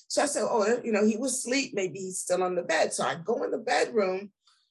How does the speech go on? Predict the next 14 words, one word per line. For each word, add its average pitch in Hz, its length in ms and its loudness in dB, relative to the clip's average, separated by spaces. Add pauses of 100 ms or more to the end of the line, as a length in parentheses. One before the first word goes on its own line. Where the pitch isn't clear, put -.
(120)
He's 220 200 -2
not 208 300 4
on 180 140 2
the 190 60 -4
bed. 277 480 4 (400)
So 269 140 -6
I'm 277 120 0
like, - 200 -8
"Well, - 200 -12 (180)
okay, 220 260 -6
well, 180 200 -4
where 220 200 2
is 440 200 4
he?" 190 260 -4